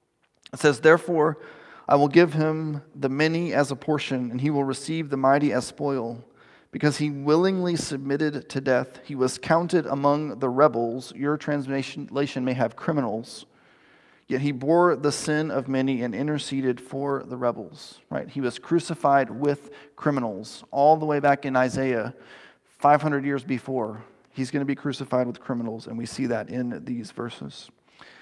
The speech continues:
The cross also reveals the confusion of the crowd, which we've seen all throughout Mark,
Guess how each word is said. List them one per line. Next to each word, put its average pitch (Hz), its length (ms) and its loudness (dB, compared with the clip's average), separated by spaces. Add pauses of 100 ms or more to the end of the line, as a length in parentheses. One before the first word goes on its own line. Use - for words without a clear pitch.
(420)
The - 80 -14
cross 175 280 8
also 196 380 6
reveals 135 1040 2 (400)
the 135 80 -8
confusion 139 960 -2
of 143 180 -8
the 147 60 -8
crowd, 107 520 -4 (200)
which - 180 -14
we've 139 120 0
seen 156 240 -6
all 190 260 6
throughout 135 360 2
Mark, 110 400 -6